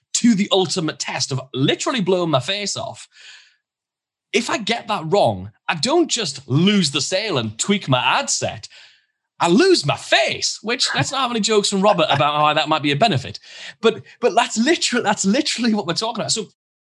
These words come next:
I suppose the, the, the consequences are much higher. So yeah, we take those skills of being able to understand people, be able to influence people, and put that into written form so that you can connect on a much deeper level with the people who are reading.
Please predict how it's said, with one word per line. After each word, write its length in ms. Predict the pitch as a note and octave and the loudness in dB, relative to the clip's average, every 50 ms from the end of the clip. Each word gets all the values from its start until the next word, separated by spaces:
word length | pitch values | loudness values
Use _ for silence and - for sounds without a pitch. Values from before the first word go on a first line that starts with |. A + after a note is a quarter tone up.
| _ - | _ -10
I 60 | A#2 | -8
suppose 500 | D3 - - E3+ - - A3 A3 G3+ E3 | -6 -6 -6 -4 0 0 0 0 0 -2
the, 300 | D#3+ F3 E3+ D#3+ D#3 D3+ | -2 -2 -2 -2 -4 -6
the, 180 | - C#3+ C#3+ C#3 _ _ _ _ _ - | -6 -8 -10 -10 _ _ _ _ _ -20
the 100 | G3+ - | -20 -14
consequences 1000 | - - - C4 C#4 C#4+ - A#3 F#3+ - D#3+ C3+ A2+ G#2+ - - G2 - - - | -10 -4 -2 -2 0 0 -2 -4 -2 0 0 0 0 0 -4 -6 -6 -10 -8 -2
are 80 | - C3 | 0 0
much 240 | C3 B2+ A#2 - - | 2 2 0 -2 -2
higher. 300 | - F3 D3+ A2+ F#2+ - | -2 -2 -2 -2 -6 -6
So 120 | - G#3 | -2 -2
yeah, 200 | G3 D3 A2 - _ - - - - C3+ | -2 -2 -2 -6 _ -20 -20 -16 -6 0
we 140 | G3 A#3+ C4 | 0 2 2
take 240 | - B3+ C4 A#3+ | 0 -2 -4 -4
those 200 | - A#3 G#3 - | 0 2 2 2
skills 380 | - - F3 E3+ D3+ C#3 C3+ C#3 | 2 0 0 0 0 0 -2 -4
of 100 | - C3+ | -6 -6
being 160 | B2+ D3 C#3 | -4 -4 -4
able 140 | C3 A#2+ A#2 | -2 -4 -4
to 80 | G#2+ - - | -6 -4 -2
understand 600 | F3 G#3+ A#3 - - A#3+ A#3+ A#3+ A#3+ - A3 F#3 | 0 0 0 0 -2 -2 -4 -6 -6 -6 -4 -2
people, 380 | - A#2+ - G2+ F#2 F2+ - _ - - - | -2 -2 -2 -4 -10 -12 -14 _ -20 -16 -8
be 60 | - | -4
able 140 | D#3+ E3+ D#3+ | -2 -2 -2
to 240 | C#3 - D3 C#3+ B2+ C3 - _ - | 0 0 0 0 0 -2 -4 _ -2
influence 480 | - C4+ D4+ D4 - G#3 D#3+ C3+ A#2 | 2 2 2 2 2 2 2 2 0
people, 460 | - - A#2+ G2 - F#2+ D#2+ D#2+ - _ _ - - - - _ - | -2 -4 -8 -10 -10 -16 -18 -18 -20 _ _ -20 -20 -20 -14 _ -2
and 260 | D#3 D#3 D#3 D3+ C#3 | -2 -2 -2 -4 -6
put 240 | - - G3 - - | -2 -2 -2 -2 0
that 240 | F3 D#3+ D3+ C3+ - | -2 -2 -2 -2 -6
into 240 | D3 D3 C#3 - C3+ | -4 -4 -2 -2 -2
written 380 | B2 B2 D3+ G3 G3 F#3+ F3+ | -2 0 -2 -2 -2 -4 -8
form 560 | E3+ - - C#3 B2+ A#2+ A2 G#2+ G#2 G#2 G2+ - _ _ _ _ _ _ | -8 -6 -4 -2 0 0 0 -2 -2 -4 -6 -8 _ _ _ _ _ _
so 200 | - - - E3 | -10 -6 -4 0
that 160 | D3 D3 C#3+ D#3 | 0 -2 -2 -2
you 100 | D#3 C#3 | -8 -8
can 160 | C#3+ D3+ C3+ | -4 -4 -4
connect 400 | - - C#3+ D#3 F#3+ G#3 G3+ - | -4 -2 -2 -2 -2 -2 -4 -4
on 80 | F3+ | -4
a 40 | D#3+ | -4
much 340 | D3+ D3+ D#3+ C#3+ C#3 C3 A#2+ | -2 -4 -4 -2 -4 -2 -2
deeper 260 | F3 F#3 F3 F3+ F3 | -2 -4 -2 -2 -2
level 320 | D3 C#3+ B2+ A#2 A2+ A#2 A2+ | 2 2 2 2 0 -2 -4
with 100 | A#2 G#2 | -4 -6
the 80 | A2 | -8
people 240 | G#2 A2+ A#2 G#2+ A2 | -6 -6 -6 -6 -6
who 140 | G#2+ A#2 A2 | -8 -6 -6
are 80 | G2+ | -6
reading. 500 | G2 F#2+ F#2 F2 E2 D2+ C2 - - - | -6 -6 -8 -10 -12 -14 -18 -20 -20 -20